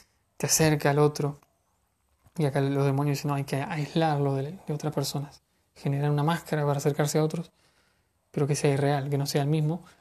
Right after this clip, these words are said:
Y la risa es peligrosa porque la risa te acerca, la risa es vulnerable, la risa muestra algo humano, al igual que el llanto muchas veces, ¿no? Que también tienes una, es de doble filo el llanto.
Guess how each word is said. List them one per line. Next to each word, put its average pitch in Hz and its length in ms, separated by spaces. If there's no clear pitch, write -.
Y 156 60
la 139 100
risa 151 220
es 151 60
peligrosa 160 380
porque 151 160
la 143 120
risa 147 200
te 143 100
acerca, 151 440
la 143 80
risa 147 400
es 151 120
vulnerable, 143 580
la 135 80
risa 147 300
muestra 143 320
algo 139 180
humano, 139 480
al - 100
igual 160 220
que 156 80
el 143 60
llanto 147 380
muchas 135 240
veces, 135 240
¿no? 160 120
Que - 100
también 143 380
tienes 139 260
una, 139 220
es 165 120
de 147 80
doble 143 260
filo 160 400
el 147 80
llanto. 135 340